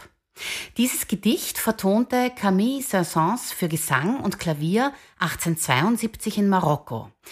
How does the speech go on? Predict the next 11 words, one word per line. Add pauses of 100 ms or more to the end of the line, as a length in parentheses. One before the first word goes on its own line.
(280)
Der
Komponist
hat
sich
immer
schon
an
einer
regen
Reisetätigkeit
erfreut.